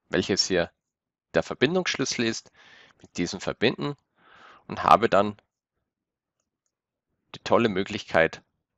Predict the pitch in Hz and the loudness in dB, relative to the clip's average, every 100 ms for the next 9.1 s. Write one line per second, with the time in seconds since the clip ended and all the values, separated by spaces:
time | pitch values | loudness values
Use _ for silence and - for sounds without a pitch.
0 | _ 98 - - 120 120 - - 78 - | _ -8 -6 -6 -2 0 0 2 0 -2
1 | 95 - - 71 98 - 113 104 76 - | -12 -12 0 2 4 0 0 2 2 0
2 | - - 85 - 113 76 85 - 120 - | -18 -4 -4 -2 -2 2 2 2 0 -2
3 | - - 92 107 131 151 _ _ _ _ | -6 -2 -2 -2 -6 -8 _ _ _ _
4 | _ _ 101 87 78 - 101 - 110 - | _ _ -2 2 2 4 2 4 2 2
5 | 110 110 - _ _ _ _ _ - 117 | -2 -4 -10 _ _ _ _ _ 0 2
6 | 127 - _ 95 - 67 76 90 - 92 | 0 -8 _ -6 -2 2 2 0 -10 -8
7 | - 64 - 87 - 104 107 98 95 92 | -4 -4 -4 -6 0 0 2 2 2 0
8 | _ _ _ _ 117 110 - 95 92 90 | _ _ _ _ -4 -4 -2 -4 -6 -4
9 | 80 | -4